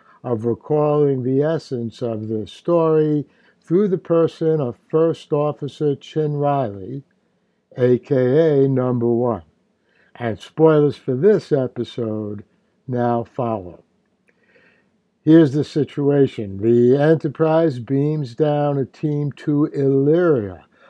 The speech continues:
a planet of humanoids who were outcasts in the Federation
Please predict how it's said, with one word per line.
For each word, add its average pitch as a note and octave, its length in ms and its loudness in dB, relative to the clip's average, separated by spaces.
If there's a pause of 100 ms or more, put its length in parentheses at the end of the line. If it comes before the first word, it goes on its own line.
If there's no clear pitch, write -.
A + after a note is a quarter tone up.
(120)
a B2+ 80 -6
planet E3+ 500 0
of D3 160 0
humanoids D3+ 800 0
who D3+ 200 -2
were D3 300 0
outcasts D#3+ 800 -4
in C3+ 220 -2
the A#2+ 80 -8
Federation C#3 960 -2